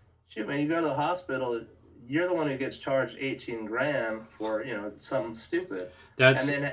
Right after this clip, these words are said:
Speaker 1: how you gotta pay that off. You gotta pay it in payments, and, you know, no one else sees that.
Speaker 2: That's,
Speaker 1: And,
Speaker 2: we're
Speaker 1: you know
Speaker 2: doing an event for a local guy who, who runs a, a skateboard shop who's super supportive of all the local artists.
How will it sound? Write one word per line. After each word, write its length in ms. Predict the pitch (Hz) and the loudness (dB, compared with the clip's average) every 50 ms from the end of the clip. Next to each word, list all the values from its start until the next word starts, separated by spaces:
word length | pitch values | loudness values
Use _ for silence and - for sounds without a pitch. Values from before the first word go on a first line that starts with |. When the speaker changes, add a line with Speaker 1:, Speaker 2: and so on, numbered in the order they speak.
| - - - | -6 -4 -2
Speaker 1:
how 120 | - 147 | 0 2
you 120 | 147 147 151 | 2 2 2
gotta 180 | 151 - - | 2 0 -2
pay 180 | - 165 147 147 | -2 -2 -2 -2
that 160 | 165 175 180 | 0 0 0
off. 220 | 165 - - 113 113 | 0 0 -2 -4 -8
You 40 | 107 | -8
gotta 160 | 120 117 120 | -6 -8 -8
pay 180 | - 135 135 135 | -6 -4 -2 -2
it 80 | 135 | -2
in 140 | 135 139 135 | -2 -4 -4
payments, 540 | 131 151 151 160 147 127 110 104 101 - - | -4 -4 -4 -2 -4 -4 -4 -6 -8 -8 -10
and, 260 | 110 104 101 98 98 - _ _ _ - - - _ _ _ _ _ - | -10 -8 -10 -10 -12 -16 _ _ _ -20 -20 -20 _ _ _ _ _ -10
you 140 | - 131 127 | -4 -4 -2
know, 140 | 117 110 110 127 | 0 0 0 0
no 120 | 143 156 156 | 2 2 2
one 100 | 156 156 | 2 2
else 240 | 151 139 - - | 0 -2 -2 -2
sees 260 | - 160 170 165 143 117 | 0 0 0 0 0 0
that. 400 | 107 107 104 95 - - - - | -2 -2 -2 -2 -6 -8 -8 -6
Speaker 2:
That's, 200 | 120 110 104 - | -4 -4 -2 2
Speaker 1:
And, 80 | 127 135 | 4 4
Speaker 2:
we're 60 | 143 | 6
Speaker 1:
you 60 | 143 | 8
know 40 | 156 165 165 165 160 | 8 8 8 8 8
Speaker 2:
doing 60 | 156 | 6
an 140 | 147 143 139 | 6 6 6
event 480 | 135 127 117 131 139 151 151 139 - - | 4 4 6 6 6 4 4 2 -2 -6
for 440 | - - 131 127 123 120 117 113 - | -2 2 4 4 6 6 4 4 2
a 200 | 113 120 120 113 | 0 -2 -2 -2
local 460 | 113 117 127 127 131 131 - 131 123 | 0 2 4 4 4 4 0 -2 2
guy 340 | 123 127 120 117 117 117 117 | 4 6 6 8 6 6 4
who, 300 | 123 120 117 113 113 113 | 4 4 2 0 -2 -4
who 200 | - 123 123 117 | -2 0 0 0
runs 340 | 113 120 120 120 120 117 113 | 2 2 0 2 0 0 0
a, 260 | 110 110 110 107 - - | 0 0 -2 -2 -4 -4
a 80 | 92 | -8
skateboard 580 | 110 - - - 135 135 131 - 120 120 117 113 | -6 -4 2 6 6 6 6 4 0 -2 -2 -2
shop 340 | - - 113 110 110 104 101 | 0 2 2 2 2 2 0
who's 240 | 120 117 113 110 - | -2 -2 -2 -4 -4
super 300 | - 135 131 131 131 127 | 0 0 0 2 0 -4
supportive 580 | - - 123 - - 120 123 120 120 113 110 | -2 -2 -4 0 2 2 4 4 2 0 -2
of 140 | 107 107 107 | -4 -2 0
all 160 | 110 113 110 | 0 0 0
the 60 | 113 | 0
local 300 | 110 110 113 104 - 120 | -2 -2 -2 -2 -2 -2
artists. 460 | 104 101 110 117 120 131 131 - - | -2 0 0 2 0 0 -2 -4 -10